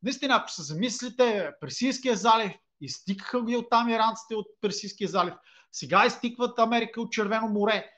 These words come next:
И наистина, нищо чудно в един момент да се окаже пък, че имат някаква приятелска държава, а, която иска да си реши проблемите с Америка и в Средиземно море. И там, ако се появят едни ракети,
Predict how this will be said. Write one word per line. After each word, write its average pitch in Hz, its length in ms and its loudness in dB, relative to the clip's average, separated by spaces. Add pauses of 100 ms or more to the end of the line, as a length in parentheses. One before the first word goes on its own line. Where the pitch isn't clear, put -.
(260)
И 196 120 2
наистина, 269 640 0
нищо 247 400 -4
чудно 233 280 -6
в 247 220 6
един 220 200 0
момент 226 280 0
да 220 60 -12
се 208 140 -10
окаже 202 400 -2
пък, - 140 -12
че 214 100 -8
имат 226 200 -6
някаква 220 320 -2
приятелска 208 460 -2
държава, 190 600 0 (260)
а, 180 220 -2
която 196 320 4
иска 202 200 -6
да 180 80 -6
си 185 160 -2
реши 185 240 -2
проблемите 185 360 -2
с - 100 -12
Америка 180 380 -4
и - 20 -4
в - 60 -10
Средиземно 165 540 -8
море. 180 220 -2
И 226 140 -2
там, 220 140 6
ако 208 140 -10
се - 160 -18
появят 185 340 0
едни 196 360 0 (340)
ракети, 214 560 0